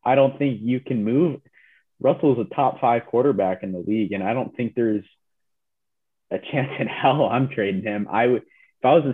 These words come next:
Seahawks, I would clean everything else out. I would get a new G M. I'd get rid of Pete Carroll. Um, but you can't trade a guy like Russell. At the end of the day, he's, what, thirty-one, thirty-two? He's got probably ten plus years left of good quarterback play, and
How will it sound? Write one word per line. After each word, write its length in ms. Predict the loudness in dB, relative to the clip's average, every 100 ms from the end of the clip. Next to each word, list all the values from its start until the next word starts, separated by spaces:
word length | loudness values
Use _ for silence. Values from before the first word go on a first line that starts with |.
| 4
Seahawks, 360 | 4 4 2 2
I 80 |
would 180 | 2 2
clean 220 | 0 0
everything 340 | 0 -2 -4 -2
else 160 | -2 0
out. 260 | 2 2 0
I 60 |
would 160 | -2 -2
get 100 | -4
a 40 |
new 220 | -4 -8 -8
G 120 | -4
M. 220 | -2 -2
I'd 200 | -2 -4
get 140 | -6 -6
rid 120 | -6
of 80 | -6
Pete 220 | -10 -10 -2
Carroll. 360 | 2 2 0 -4 _ _ _ _ -10
Um, 320 | -6 -6 -6
but 180 | -6 -4
you 100 | -4
can't 300 | 0 0 0
trade 160 | -2 0
a 60 | 2
guy 200 | 2 0
like 220 | -2 -4
Russell. 380 | -8 -6 -2 -2
At 100 | -2
the 100 | -2
end 160 | -2
of 80 | 0
the 60 | 2
day, 240 | 2 2
he's, 180 | -4 -6 -8 _ _ _ -6
what, 260 | -2 -2 -2
thirty-one, 500 | -2 0 0 -2 -4 -2
thirty-two? 640 | 0 0 -4 -4 -4 -2
He's 120 | -4 -2
got 220 | -2 -2
probably 320 | -2 -4 -4 -8
ten 220 | -8 -6 -6
plus 200 | -6 -6 -4
years 240 | -2 -2
left 240 | -2 -6 -10
of 140 | -10
good 180 | -6 -6
quarterback 640 | -2 -2 0 0 -2 -4
play, 280 | 0 2 2
and 120 | -2